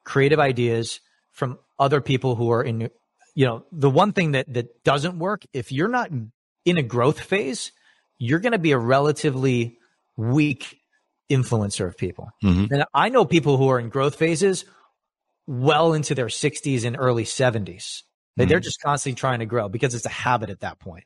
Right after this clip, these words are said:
Speaker 1: And they may be technically at the end of their career, but they're still in a growth phase.
Speaker 2: Yeah.
Speaker 1: But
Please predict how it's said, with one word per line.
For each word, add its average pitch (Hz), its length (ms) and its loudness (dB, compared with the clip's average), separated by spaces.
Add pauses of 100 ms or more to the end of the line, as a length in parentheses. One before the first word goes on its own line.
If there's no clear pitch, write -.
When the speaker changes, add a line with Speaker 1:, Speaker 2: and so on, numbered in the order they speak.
(120)
Speaker 1:
And 147 360 0 (120)
they 180 140 4
may 196 160 4
be 156 220 -4
technically 147 580 -2
at 123 80 -4
the 131 80 -4
end 127 100 -2
of 120 60 0
their 117 120 -2
career, 113 500 -6 (220)
but 104 160 -6
they're 127 160 0
still 139 400 0
in 117 60 -6
a 113 60 -8
growth 117 320 -2
phase. - 420 -16 (380)
Speaker 2:
Yeah. 107 160 2
Speaker 1:
But 135 320 2